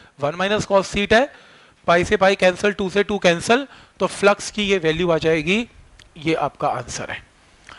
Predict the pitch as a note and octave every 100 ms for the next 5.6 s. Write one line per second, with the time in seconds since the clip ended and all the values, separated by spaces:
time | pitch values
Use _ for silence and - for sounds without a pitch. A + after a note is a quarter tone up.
0 | - - F3+ G#3 - G3 F3 B3 A3+ F#3+
1 | - E3 E3 F3+ A#3+ _ _ _ - G#3+
2 | G#3 - - G#3+ G3+ G3 - F#3+ F#3+ G3+
3 | F3+ F3+ F#3 G#3+ F#3+ - F#3 - F3+ G3
4 | G#3 G3+ G3+ G#3+ G#3+ - A#3+ A#3+ - F3+
5 | F#3 G#3 G3+ A3+ B3 G#3+